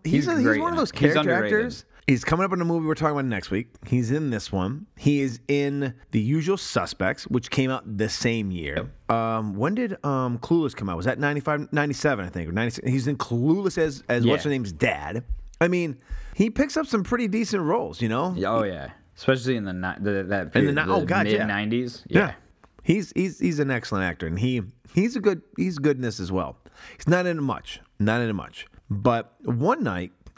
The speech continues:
Speaker 1: Larry gets an idea. Now, this is Susie, it's his wife, and they have been married, and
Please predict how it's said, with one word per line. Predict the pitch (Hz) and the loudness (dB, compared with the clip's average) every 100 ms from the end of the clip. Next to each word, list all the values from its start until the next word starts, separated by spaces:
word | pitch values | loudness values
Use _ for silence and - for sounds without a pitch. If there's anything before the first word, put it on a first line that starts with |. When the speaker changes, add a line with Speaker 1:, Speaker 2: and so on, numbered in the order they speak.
| - | -2
Speaker 1:
Larry | 104 151 190 185 | 0 2 0 -2
gets | 151 - 143 | -2 -2 -2
an | 123 | 0
idea. | 113 90 85 | -2 -2 -4
Now, | 87 87 | -2 0
this | 131 - | 0 0
is | 170 | -4
Susie, | - 151 151 143 156 143 | 0 0 2 0 -2 -2
it's | 135 - | -6 -2
his | 143 123 | -2 0
wife, | 87 82 85 | -2 -2 -2
and | 87 92 | -2 0
they | 95 | 0
have | 127 | 2
been | 151 | 0
married, | 110 101 101 92 | 0 0 -2 -4
and | 82 | -6